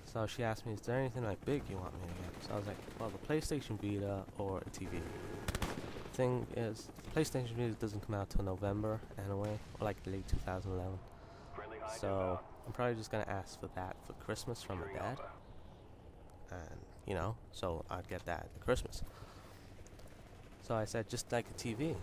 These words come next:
So I was looking at T Vs, and there's, there's seven twenty P H D T-, H D ready T Vs, L C Ds. There's a Samsung one for two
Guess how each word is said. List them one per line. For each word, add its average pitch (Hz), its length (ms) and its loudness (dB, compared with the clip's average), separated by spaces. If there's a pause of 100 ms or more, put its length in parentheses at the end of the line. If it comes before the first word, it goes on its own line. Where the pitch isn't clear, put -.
(160)
So - 140 -4
I 98 160 2
was 95 160 0
looking 107 300 2
at 101 160 2
T 107 160 2
Vs, 95 340 -2
and 104 80 0
there's, 98 240 2 (560)
there's - 120 0
seven 143 280 4
twenty 143 260 4
P 123 220 0
H 117 300 2
D 110 200 0
T-, 107 240 0 (600)
H - 180 0
D 117 140 2
ready 101 240 4 (120)
T 104 80 2
Vs, 101 540 0 (680)
L 110 80 4
C 101 180 0
Ds. 98 480 0 (220)
There's - 300 2
a - 40 4
Samsung 123 500 6
one 120 260 6
for - 280 2
two 110 120 4